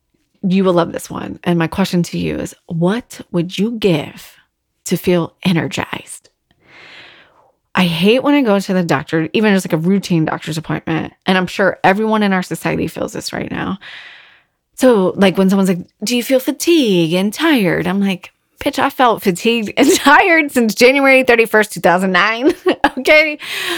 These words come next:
Oh, I don't know how to answer that question for you.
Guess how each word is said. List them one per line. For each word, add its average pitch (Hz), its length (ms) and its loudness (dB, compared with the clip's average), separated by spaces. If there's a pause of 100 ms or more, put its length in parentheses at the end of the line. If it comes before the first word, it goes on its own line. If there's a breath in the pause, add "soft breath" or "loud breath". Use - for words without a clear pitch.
(320 loud breath)
Oh, 226 260 4
I 254 140 6
don't 277 260 4
know 254 140 6
how 233 100 4
to 214 120 2
answer 196 280 2
that 175 160 2
question 208 560 -2
for 165 240 -2
you. - 400 -2